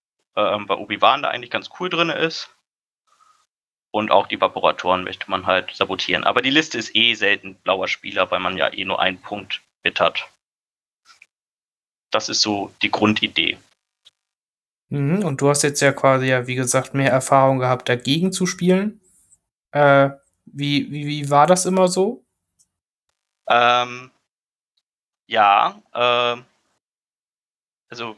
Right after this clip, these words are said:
Speaker 1: beim letzten Spiel hatte ich halt zum Beispiel ein paar, äh, drei Sniper-Teams dabei. Ähm, dadurch konnte ich dann wenigstens punktuell Schaden machen. Auch Boba hatte ich dann zum Glück noch dabei.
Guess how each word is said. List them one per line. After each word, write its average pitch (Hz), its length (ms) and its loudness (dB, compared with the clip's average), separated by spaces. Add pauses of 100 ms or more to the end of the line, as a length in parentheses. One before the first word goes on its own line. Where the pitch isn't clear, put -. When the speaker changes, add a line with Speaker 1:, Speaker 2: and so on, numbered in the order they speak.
(120)
Speaker 1:
beim 113 180 0
letzten 117 320 -4
Spiel 127 240 -2
hatte 123 160 0
ich - 120 -4
halt 110 160 0
zum 110 120 -14
Beispiel - 280 -4
ein - 40 -20
paar, 143 720 2
äh, 135 40 -4
drei 107 220 0
Sniper-Teams - 840 -6
dabei. 143 520 2 (1300)
Ähm, 104 520 -2
dadurch 104 300 -2
konnte 113 200 -4
ich - 80 -6
dann 104 180 -2
wenigstens 107 340 -8
punktuell 117 460 -2
Schaden 147 340 2
machen. 143 440 -8 (460)
Auch 196 220 0
Boba 143 380 0
hatte 139 180 -4
ich 127 100 -10
dann 139 480 -4
zum 131 200 -16
Glück 127 240 -10
noch 131 160 -6
dabei. 120 560 2